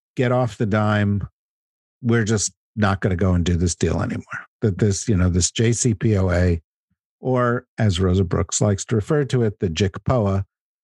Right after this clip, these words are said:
you know, we're just gonna walk away from it. I'd like to posit a highly controversial statement, which you can then all three respond to. And that is, while I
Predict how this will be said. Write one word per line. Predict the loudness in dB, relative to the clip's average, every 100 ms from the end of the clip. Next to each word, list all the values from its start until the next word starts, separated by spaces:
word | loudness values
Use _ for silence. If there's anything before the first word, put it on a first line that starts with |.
| _ _ _ -4
you | -2
know, | 0
we're | 0
just | 0 -2 0
gonna | 0 0
walk | 0 -2 0
away | 0 0
from | 0 -2
it. | -4 -10 _ _ _ _ -2
I'd | 0
like | 0 0
to | -2
posit | -2 0 0 2 -2 -4 _ _ _ _ _ _ _
a | -4
highly | -2 0 2 0
controversial | 0 -2 -2 0 0 0 0 -2
statement, | 0 0 0 2 0 -2 _ _ _ _ _
which | -6 -2
you | 0
can | 0 2
then | 2 2
all | 0 0 -2
three | 0 2
respond | 2 0 -2 -2 2 2 2 0
to. | -4 -6 -10 _ _ _ _ _ _ _
And | -2
that | 0 2
is, | 2 2 0 -2 -6 -8 _
while | -2 0 2
I | 2 2